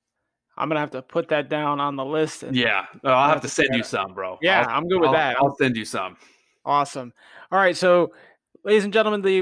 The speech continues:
Speaker 1: voice, the very masculine voice talking on the other
Speaker 2: <laughs>
Speaker 1: side <laughs> is, uh, is Mister Logan Campbell. If you don't follow him, Officer Logan Campbell. Uh, so he is joining us today,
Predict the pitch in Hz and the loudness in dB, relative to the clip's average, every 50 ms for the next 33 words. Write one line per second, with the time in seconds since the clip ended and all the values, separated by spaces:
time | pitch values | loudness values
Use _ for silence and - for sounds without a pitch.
0 | 175 - 175 156 151 196 220 226 208 202 202 - 160 165 175 151 185 190 190 190 | 0 -4 -12 -6 -2 2 2 4 4 2 0 -2 -6 -8 -4 -2 -2 0 0 0
1 | 185 180 175 165 147 117 _ _ _ _ _ _ _ - 165 170 180 190 180 - | -2 -2 -2 -4 -6 -10 _ _ _ _ _ _ _ -12 -6 -4 -2 -2 -2 -4
2 | - 185 180 170 165 156 151 175 170 165 165 - - 175 170 165 160 170 165 160 | -6 -6 -6 -6 -6 -4 -2 0 -2 -2 -2 -8 -6 -4 -4 -4 -4 -6 -8 -8
3 | 151 151 151 151 156 151 143 - - 160 151 151 147 147 139 - - - 196 254 | -6 -6 -6 -6 -4 -4 -4 -4 -4 -2 -2 -2 -2 -4 -6 -6 -4 0 0 0
4 | - - 285 277 - - 277 - - - - - - - - - - - - _ | 2 2 2 0 2 0 -2 -2 -4 -8 -10 -20 -20 -20 -20 -20 -20 -20 -20 _
5 | _ - 208 202 196 185 160 185 175 175 170 170 - 185 160 151 196 196 - - | _ 0 2 2 2 2 2 2 2 4 4 2 0 -2 -4 -6 -6 -8 -6 -4
6 | 196 185 175 180 185 180 170 180 165 160 - 175 170 170 160 175 180 190 180 175 | -4 -2 0 0 0 0 -2 -6 -8 -6 -6 -4 -4 -4 -2 -4 -4 -4 -6 -12
7 | - - 151 160 156 131 151 156 160 160 165 160 151 - 160 156 156 156 156 151 | -12 -8 -6 -6 -6 -6 -6 -6 -4 -4 -4 -6 -4 -2 0 0 0 0 -2 -4
8 | 160 160 160 160 151 - 160 160 135 143 - - 156 147 147 147 143 151 147 147 | -6 -6 -8 -8 -8 -6 -6 -6 -6 -8 -12 -10 -8 -6 -6 -6 -8 -8 -12 -10
9 | - 151 147 147 139 147 147 139 _ _ _ _ _ _ _ - - 147 151 147 | -10 -8 -8 -8 -8 -10 -12 -14 _ _ _ _ _ _ _ -6 -2 0 2 2
10 | 143 143 143 143 135 110 - _ _ _ _ _ _ _ _ _ - - 170 160 | 2 2 2 0 -2 -4 -8 _ _ _ _ _ _ _ _ _ -8 -4 -4 -2
11 | 151 180 220 220 196 - 208 214 208 202 202 202 180 - - 185 185 185 202 226 | -2 0 2 2 2 4 2 2 2 2 0 0 -2 -2 -4 -2 0 0 0 -2
12 | 220 | -4